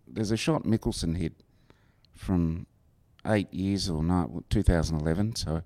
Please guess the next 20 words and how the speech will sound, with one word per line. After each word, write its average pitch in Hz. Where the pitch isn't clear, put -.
eight 98
years 87
ago. 82
I -
can 240
still -
picture -
the 80
shot. 107
It 107
was 104
just -
this 113
driver 113
purposely 107
cut -
round 92
the 82
corner 95
on, 82